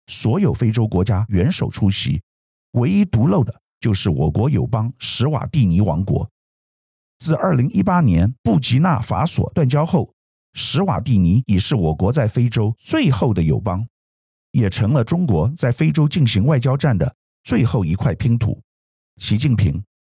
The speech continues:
曾多次公开喊话，盼史瓦蒂尼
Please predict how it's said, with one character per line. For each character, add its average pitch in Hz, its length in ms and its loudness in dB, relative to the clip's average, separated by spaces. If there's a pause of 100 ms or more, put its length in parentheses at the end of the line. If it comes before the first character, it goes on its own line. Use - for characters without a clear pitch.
曾 - 240 -2
多 208 260 0
次 - 220 -6
公 117 160 -2
开 113 180 0
喊 - 180 -4
话， - 280 -10 (480)
盼 147 180 0
史 - 220 -4
瓦 120 180 -2
蒂 117 160 0
尼 80 240 2